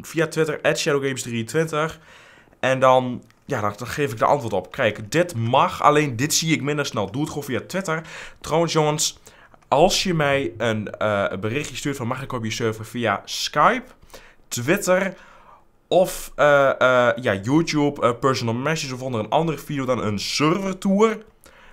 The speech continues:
maak je nooit meer een kans om op de server te mogen. Want ik wil het niet hebben. Ik word de laatste tijd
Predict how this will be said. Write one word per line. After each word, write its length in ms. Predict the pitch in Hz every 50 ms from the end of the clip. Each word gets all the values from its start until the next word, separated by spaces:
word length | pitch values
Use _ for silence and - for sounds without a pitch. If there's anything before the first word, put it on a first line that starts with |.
| - -
maak 200 | 123 131 123 110
je 220 | - 117 107 101
nooit 680 | 95 101 110 123 139 147 147 156 165 180 226 247 226
meer 120 | 214 208 190
een 60 | 190
kans 220 | - 185 180 165
om 60 | 160
op 100 | 165 160
de 60 | 143 -
server 360 | - 160 151 147 127 117 107
te 80 | 107
mogen. 260 | 101 101 95 101 101 120
Want 220 | 123 127 - -
ik 140 | 123 139 135
wil 160 | 135 147 143
het 140 | 127 120 107
niet 280 | 120 135 147 156 151
hebben. 280 | - 131 117 107 - 90
Ik 100 | 117 120
word 120 | 131 139
de 80 | 139 135
laatste 300 | 131 131 127 123 - -
tijd 280 | - 127 117 113 -